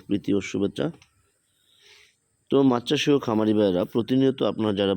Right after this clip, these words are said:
বাণিজ্যিকভাবে মাছ চাষ করে থাকেন, তাদের জন্য অন্যতম একটি মাছ নিয়ে আসলাম, মনোসেক্স টাইগার তেলাপিয়া মাছের পোনা। যেহেতু এখন আপনার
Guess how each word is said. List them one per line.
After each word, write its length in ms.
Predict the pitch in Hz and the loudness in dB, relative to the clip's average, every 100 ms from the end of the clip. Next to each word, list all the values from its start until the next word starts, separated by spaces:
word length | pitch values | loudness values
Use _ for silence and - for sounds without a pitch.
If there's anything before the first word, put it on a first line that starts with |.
| 98 | -2
বাণিজ্যিকভাবে 520 | 101 110 120 117 104 | -2 -4 -2 -2 0
মাছ 180 | 98 95 | 0 -2
চাষ 140 | 101 95 | -4 -6
করে 120 | - 92 | -6 -6
থাকেন, 260 | 87 107 | -4 -6
তাদের 260 | 143 101 98 | -4 -4 -2
জন্য 180 | 101 101 104 | -2 0 0
অন্যতম 340 | 104 101 107 101 | -2 -2 -2 -2
একটি 180 | - | -2
মাছ 200 | 95 95 - | -4 -4 -6
নিয়ে 160 | 98 95 | -6 -6
আসলাম, 220 | - 123 117 | -4 -4 -2
মনোসেক্স 400 | 104 98 98 - - | -4 -4 -6 -6 -6
টাইগার 300 | 90 92 92 | -4 -4 -6
তেলাপিয়া 440 | - 98 98 95 | -4 -4 -2 -4
মাছের 240 | 92 92 90 | -4 -6 -6
পোনা। 180 | 98 139 - _ _ _ _ _ _ _ | -6 -6 -10 _ _ _ _ _ _ _
যেহেতু 360 | 98 107 110 117 | -2 0 0 2
এখন 240 | 107 107 110 | 0 0 -2
আপনার 260 | 107 110 | 0 -2